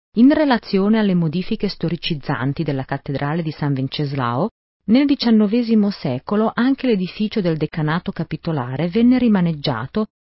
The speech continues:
fino ad assumere l'aspetto attuale. Dopo la statalizzazione comunista, il complesso del decanato è stato privato dell'intero arredamento interno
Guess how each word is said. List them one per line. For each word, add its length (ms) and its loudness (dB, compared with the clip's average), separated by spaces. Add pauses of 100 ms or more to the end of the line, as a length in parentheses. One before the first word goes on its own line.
(160)
fino 280 2
ad 100 0
assumere 500 0
l'aspetto 480 -4
attuale. 640 -6 (720)
Dopo 360 2
la 100 2
statalizzazione 920 -2
comunista, 720 -2 (260)
il 140 -4
complesso 560 0
del 160 0
decanato 720 -2
è 60 -4
stato 380 -4
privato 520 -2
dell'intero 680 0
arredamento 600 0
interno 680 -2